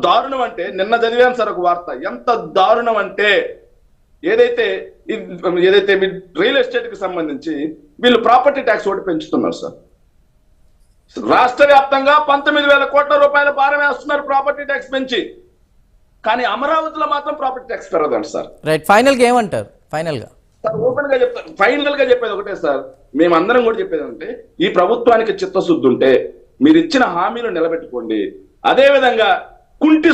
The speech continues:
Speaker 1: సాకులు చెప్పకుండా నిలబెట్టుకోండి. గత ప్రభుత్వం మీద బురద జల్లాల్సిన అవసరంలా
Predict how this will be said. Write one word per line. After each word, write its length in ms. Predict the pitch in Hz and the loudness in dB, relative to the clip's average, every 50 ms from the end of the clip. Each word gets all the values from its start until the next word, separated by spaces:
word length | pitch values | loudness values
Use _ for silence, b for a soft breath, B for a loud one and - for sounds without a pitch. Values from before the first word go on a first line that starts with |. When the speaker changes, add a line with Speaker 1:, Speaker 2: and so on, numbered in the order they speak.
| - | 4
Speaker 1:
సాకులు 320 | 294 285 285 285 - 294 285 - 294 | 2 0 0 0 -4 -10 -10 -6 -6
చెప్పకుండా 440 | 277 277 - 285 285 285 285 277 285 277 269 | -6 -4 -4 -4 -4 -2 -2 0 0 0 0
నిలబెట్టుకోండి. 680 | 262 262 254 247 247 226 220 214 202 190 180 190 214 220 208 175 - - - - - - _ _ _ _ _ _ _ _ _ _ _ _ 165 | 0 2 2 0 0 -2 -6 -10 -8 -6 -6 -4 -4 -2 -2 -4 -4 -6 -10 -16 -20 -20 _ _ _ _ _ _ _ _ _ _ _ _ -4
గత 100 | 190 - 277 277 | -2 -2 0 0
ప్రభుత్వం 320 | 285 285 311 311 320 311 302 | 0 0 0 -4 -4 -6 -4
మీద 100 | 302 294 - | -4 -4 -2
బురద 140 | 262 285 277 285 | -2 -2 -2 -2
జల్లాల్సిన 360 | 285 285 294 269 - 269 269 285 | -2 -4 -4 -4 -6 -6 -6 -6
అవసరంలా 300 | 277 - 285 302 311 | -4 -4 -4 -4 -4